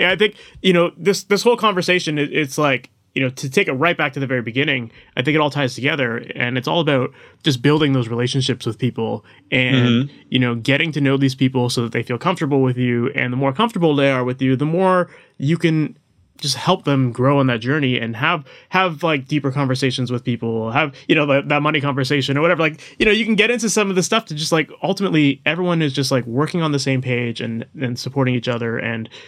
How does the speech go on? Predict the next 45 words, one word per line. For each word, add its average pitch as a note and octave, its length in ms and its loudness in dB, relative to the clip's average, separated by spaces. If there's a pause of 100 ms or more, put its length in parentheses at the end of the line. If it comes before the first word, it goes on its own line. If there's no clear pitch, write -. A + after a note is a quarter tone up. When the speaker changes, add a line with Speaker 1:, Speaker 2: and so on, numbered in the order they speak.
(200)
Speaker 1:
making D3+ 400 2
the C#3 80 0
studio C3+ 580 2
an B2 80 -4
environment A#2+ 640 -4
that A#2+ 240 -4 (400)
is B2 480 -2 (140)
encouraging C#3 840 0
and A2+ 380 -4
fun C#3+ 200 0
to C#3 80 2
be C#3+ 220 2
in. A2 320 -4
And A#2 260 -4
that's D#3 440 -6
ultimately C#3 540 -2 (140)
gonna C#3+ 160 0
keep D#3 200 -2
people D3+ 200 -2
coming D3 220 -2
back C#3 520 -6
again C#3 260 2
and C3 80 2
again, B2+ 360 -2 (360)
because B2 260 0
Speaker 2:
Exactly. C#3+ 580 2
Speaker 1:
when D#3 100 4
they F3 80 4
find F3 120 6 (140)
that F#3 120 4
Speaker 2:
Exactly. C#3+ 40 2
Speaker 1:
person G3 340 0
that, D3 240 0
that D3 140 -4
they C#3+ 100 0
love D#3 180 0
working E3+ 320 0
with, B2 160 0
they're C3 120 -2
gonna C3+ 160 0
keep C3 180 -2
coming A#2 220 -6
back G#2+ 180 -8
to - 140 -12
you. - 100 -12